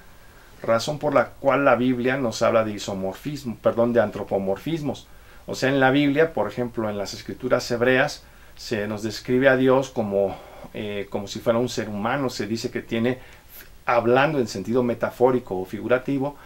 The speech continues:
que tiene labios, que tiene brazos, que tiene pies, que tiene manos, que tiene ojos, que tiene boca, que tiene cab-, un cabello blanco, eh, etcétera.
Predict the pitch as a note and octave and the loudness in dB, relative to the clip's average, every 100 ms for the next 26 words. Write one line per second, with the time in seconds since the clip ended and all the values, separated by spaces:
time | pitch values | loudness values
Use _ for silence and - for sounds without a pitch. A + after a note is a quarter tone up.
0 | - - A#2+ A#2+ A2 G#2 B2+ D3 C#3 C3+ | -20 -10 -6 -2 -2 2 4 6 4 2
1 | B2+ A2+ G2+ G2+ G2 B2+ C3+ B2 A#2 - | -2 -8 -6 -2 2 4 2 -2 -8 -8
2 | G2 G2 F#2 C3 C#3 D3 - A2+ G2+ F#2+ | -8 -8 -4 0 2 0 -2 -10 -8 -6
3 | F#2+ C3 C#3+ C3+ C3+ - - - - - | -2 0 0 -2 -6 -14 -20 -20 -20 -20
4 | - - - A2 - A#2 A#2 A2+ A#2 D3+ | -20 -18 -14 -10 -2 0 2 8 10 10
5 | - B2+ B2 - - - - - G#2 G#2 | 10 6 6 2 -16 -20 -10 -10 -8 -6
6 | F#2+ C3 - A#2+ A#2+ B2+ - - - - | 2 2 2 0 -2 -4 -14 -20 -20 -20
7 | - G#2+ A2 G#2+ - F#2+ - B2+ A2+ G2+ | -14 -6 -6 -2 -2 -2 -6 0 0 2
8 | G2 F#2+ G#2+ C#3 C#3+ - A#2 B2+ - - | -2 -4 -2 -2 -2 -2 -2 -4 -10 -18
9 | - G2+ - - - - D#3 C3 G2+ | -16 -14 -14 -16 -8 -4 -2 -2 -4